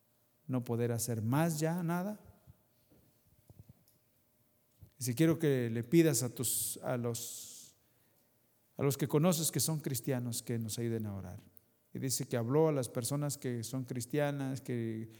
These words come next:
conoce y todo, y pidió oración. Y estuvieron orando.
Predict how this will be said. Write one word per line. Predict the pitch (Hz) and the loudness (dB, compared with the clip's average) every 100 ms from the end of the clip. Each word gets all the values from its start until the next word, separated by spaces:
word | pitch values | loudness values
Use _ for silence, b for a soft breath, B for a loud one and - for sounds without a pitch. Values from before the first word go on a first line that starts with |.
| B | B
conoce | - 113 143 143 139 | -4 2 4 2 0
y | 123 | -4
todo, | 147 139 | -4 -2
y | 143 | -4
pidió | 127 123 | -2 0
oración. | 135 123 117 131 120 117 - _ b b b _ _ _ _ _ _ _ _ _ _ _ _ _ _ _ _ _ _ _ | 0 0 0 -2 -4 -6 -12 _ b b b _ _ _ _ _ _ _ _ _ _ _ _ _ _ _ _ _ _ _
Y | 123 120 | 0 2
estuvieron | 107 - 123 147 135 | 0 2 4 4 4
orando. | 120 120 117 110 | 2 0 -2 -4